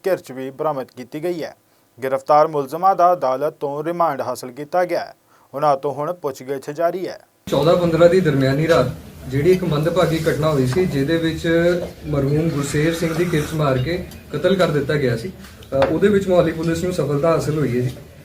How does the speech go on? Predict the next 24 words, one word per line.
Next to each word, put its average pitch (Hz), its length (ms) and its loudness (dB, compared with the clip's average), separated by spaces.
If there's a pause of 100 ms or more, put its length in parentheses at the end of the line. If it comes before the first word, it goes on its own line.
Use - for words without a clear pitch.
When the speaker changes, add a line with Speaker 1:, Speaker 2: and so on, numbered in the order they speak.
(240)
Speaker 2:
ਇਹਦੇ 233 200 2
ਵਿੱਚ 220 460 2 (140)
basically 190 720 2
ਇਹ 180 140 4
ਜਦੋਂ 185 260 4
ਰਾਤ 135 340 4
ਨੂੰ 175 460 2
ਜਾ 131 240 4
ਰਹੇ 165 240 2
ਸੀ 170 400 -2 (220)
ਆਪਣੀ 160 220 -2
ਗੱਡੀ 131 300 0
ਵਿੱਚ, 127 160 2 (560)
ਉਦੋਂ 196 320 6
ਇਹਨਾਂ 196 240 6
ਦੀ 196 380 2 (200)
ਬਹਿਸ 160 280 0
ਬਸਈਆ 160 420 2
ਹੋਇਆ 143 340 4
ਕਿਸੇ 156 260 -4
ਗੱਲ 131 220 2
ਨੂੰ 147 120 2
ਲੈ 143 160 2
ਕੇ। 135 300 -4